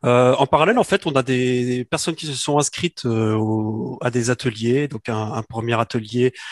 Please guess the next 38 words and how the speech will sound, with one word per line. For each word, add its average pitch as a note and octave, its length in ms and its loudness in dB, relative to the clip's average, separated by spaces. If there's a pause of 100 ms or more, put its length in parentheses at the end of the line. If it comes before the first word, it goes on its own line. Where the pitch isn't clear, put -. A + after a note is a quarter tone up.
(380)
euh, A#2 460 4
qui C#3+ 420 -6
s'appelle B2+ 360 0
Valorisation, C3 680 0
euh, C3+ 180 0
Valoriser B2+ 420 0
ses - 120 -6
contributions B2 420 -6
sur B2 140 0
les A#2 60 0
projets A#2+ 260 -2
Wikimedia, A2+ 640 0 (420)
euh, G#2+ 120 -4
qui A2 140 -8
sera, B2 520 4
euh, A2 600 -2
euh, - 20 -6
mené C3 240 -2
par, A#2+ 340 2
euh, A#2 120 2
Pierre B2+ 240 -4
Tribou. D3+ 560 -2 (340)
Et B2 100 4
puis, F#3 380 2
un D#3+ 60 4
pro-, C3+ 480 0
un, B2+ 500 2
un A#2+ 160 -2
atelier, C#3+ 580 -2
euh, A2 520 0
qui - 160 -12
suivra, B2 440 0
qui B2 200 -6
sera - 180 -4
consacré - 420 -2
à C3+ 60 4
Wikimedia C#3 380 0
Commons B2+ 340 0